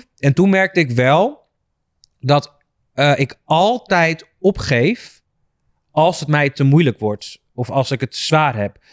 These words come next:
Dan ga ik een soort van houding aannemen. Dat was bij Expeditie vorig jaar ook zo.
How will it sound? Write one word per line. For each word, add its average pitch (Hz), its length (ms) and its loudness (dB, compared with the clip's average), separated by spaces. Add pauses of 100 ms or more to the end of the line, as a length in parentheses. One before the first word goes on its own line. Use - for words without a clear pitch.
(160)
Dan 127 200 0
ga 165 200 0
ik 170 100 -4
een 151 60 -6
soort 160 260 0
van 131 100 -4
houding 135 520 0
aannemen. 185 500 0
Dat 143 120 0
was 135 120 -2
bij 127 120 -2
Expeditie 147 520 -4
vorig 127 220 0
jaar 113 160 0
ook 160 180 0
zo. 202 400 0